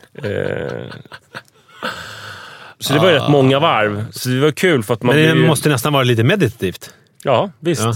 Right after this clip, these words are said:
Speaker 1: Och det var också att man blev otroligt bra på kurvtagningen
Speaker 2: Mm.
Speaker 1: när man tog den där kurvan <laughs> så många gånger.
Speaker 2: Mm.
Speaker 1: Så, så, så det var bra. Och det, också speciellt, eh, med en sån, för det var, det var ganska svår bana. Det var inne vid skidstadion, sprintbanan.
Speaker 2: Men ganska
Speaker 1: Hudik.
Speaker 2: bra träning ändå ju.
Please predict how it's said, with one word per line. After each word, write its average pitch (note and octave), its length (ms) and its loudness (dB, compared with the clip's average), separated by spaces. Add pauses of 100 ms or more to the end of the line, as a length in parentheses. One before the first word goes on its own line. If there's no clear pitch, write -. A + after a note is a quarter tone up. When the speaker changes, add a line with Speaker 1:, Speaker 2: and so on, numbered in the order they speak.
Speaker 1:
Och C3+ 180 2
det C#3 140 2
var C3 240 2
också C3+ 200 0
att A#2 180 2
man A#2+ 160 0
blev A#2+ 120 0
otroligt D3+ 400 -2
bra G#2+ 100 0
på - 100 -8
kurvtagningen A2 800 -2
Speaker 2:
Mm. G#2+ 120 -2
Speaker 1:
när A2+ 60 2
man G#2+ 160 0
tog D3 180 -2
den B2 100 -2
där G2 80 2
kurvan A2+ 440 0
<laughs> B2 80 -2
så A2+ 100 -2
många G#2+ 220 2
gånger. G#2+ 360 0
Speaker 2:
Mm. A#2 200 -2 (560)
Speaker 1:
Så, - 220 -4
så, - 320 -10
så - 140 -2
det C3 80 2
var C#3+ 100 2
bra. B2 280 2
Och C3 140 2
det, - 60 2
också D3 360 0
speciellt, D#3 800 0 (160)
eh, G#2+ 40 4 (520)
med C3 100 2
en A#2+ 80 4
sån, A#2 140 2
för C3+ 80 -2
det B2+ 60 2
var, B2+ 160 2
det B2 140 0
var C3+ 80 2
ganska C3 300 0
svår C#3+ 420 2
bana. A#2+ 460 2
Det A2+ 100 -2
var B2 60 2
inne A2+ 160 2
vid G#2 100 -2
skidstadion, G#2+ 840 0
sprintbanan. C3+ 760 2
Speaker 2:
Men G#2+ 100 4
ganska C#3+ 240 2
Speaker 1:
Hudik. B2 80 2
Speaker 2:
bra A#2+ 100 4
träning A2+ 420 0
ändå B2 240 0
ju. F#2+ 140 -4